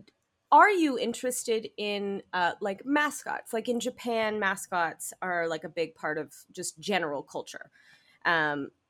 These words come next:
and in the States, there's a, still pretty big, but it tends to be a little bit more sports-oriented. Uh, Canada, we have, like, a few hockey ones I find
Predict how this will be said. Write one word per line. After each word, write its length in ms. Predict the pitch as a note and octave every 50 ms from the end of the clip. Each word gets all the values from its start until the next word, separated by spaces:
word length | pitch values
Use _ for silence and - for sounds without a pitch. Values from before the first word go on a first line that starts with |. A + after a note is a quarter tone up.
| _ _ _ -
and 140 | F#3+ G3 G3
in 120 | G3+ G3+
the 80 | G3 G3
States, 460 | G3 - - A#3+ A#3+ A#3+ A3+ - - -
there's 580 | A#3 G#3+ G#3+ G#3+ G3+ G3 - - - - - - _ _ _ _ _ _ _ - A#3+ A3+ - -
a, 80 | - C4+ A3+ -
still 360 | - - - E4+ F4 F4 E4+
pretty 280 | E4+ - - D#4+ C#4 C4+
big, 300 | A3 B3 B3 B3 A3 G#3+
but 100 | A#3+ G#3+
it 220 | G#3 G3 - - - - - -
tends 280 | - B3 G#3+ G#3+ -
to 60 | - F#3
be 80 | G#3
a 80 | G3 G3
little 120 | F#3+ F#3+ F3+
bit 120 | G3 F3+
more 160 | - F#3 F3+ F3
sports-oriented. 1000 | - - - - G#3 G3+ G3 - A3 G#3+ G#3+ G#3 G#3 G3+ G3+ A3+ - C4+ D4 C#4+ - _ - - - - - -
Uh, 220 | F3 F3+ F3+ D#3+ - -
Canada, 640 | - - F#4 G#4+ G#4 G#4 G#4+ G#4+ G#4 G#4 G#4 G#4 G#4 _ _ _ _ _ _ _ _ -
we 140 | F#4+ F#4+
have, 200 | E4+ E4 E4+ D4+
like, 140 | D4+ D#4 D4+ D4+
a 60 | D4
few 220 | D4 - C#4 C4
hockey 480 | A3 G#3+ F#3+ F#3 - - G3 G3+ F#3+ - _ _ _ _ _ _ _
ones 280 | - A#3+ A#3 A3+ A3+ A3+
I 100 | A#3 A3
find 360 | A3 - A3 A3 A3 A#3 A#3